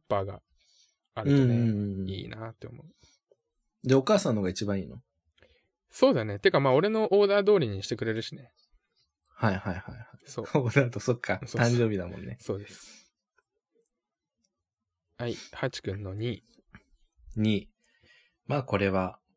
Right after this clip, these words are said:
Speaker 2: ビーフジャーキー。
Speaker 1: へー。
Speaker 2: やっぱさ、
Speaker 1: 全く入ってこなかった。
Speaker 2: 肉、肉ってのもあってさ、
Speaker 1: うん。
Speaker 2: しょっぱくてうめえやん。なんなら甘い。
Speaker 1: <laughs>
Speaker 2: そう、肉よ。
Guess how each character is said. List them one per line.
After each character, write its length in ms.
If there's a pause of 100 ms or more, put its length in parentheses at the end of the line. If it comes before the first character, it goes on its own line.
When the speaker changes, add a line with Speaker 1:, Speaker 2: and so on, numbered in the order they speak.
(400)
Speaker 2:
ビ 160
ー 20
フ 140
ジ 140
ャ 160
ー 100
キ 580
ー。 60
Speaker 1:
へ 880
ー。 40 (1000)
Speaker 2:
や 180
っ 100 (160)
ぱ 120
さ、 500
Speaker 1:
全 80
く 60
入 80
っ 40
て 80
こ 80
な 80
か 60
っ 40
た。 120
Speaker 2:
肉、 120 (580)
肉 320
っ 20
て 220
の 100
も 140
あ 40
っ 100
て 100
さ、 440
Speaker 1:
う 40
ん。 200 (1160)
Speaker 2:
し 160
ょ 40
っ 80
ぱ 100
く 80
て 120
う 80
め 140
え 60
や 140
ん。 140 (240)
な 100
ん 80
な 100
ら 120
甘 200
い。 100 (680)
Speaker 1:
<laughs> 1120
Speaker 2:
そ 220
う、 60 (140)
肉 360
よ。 280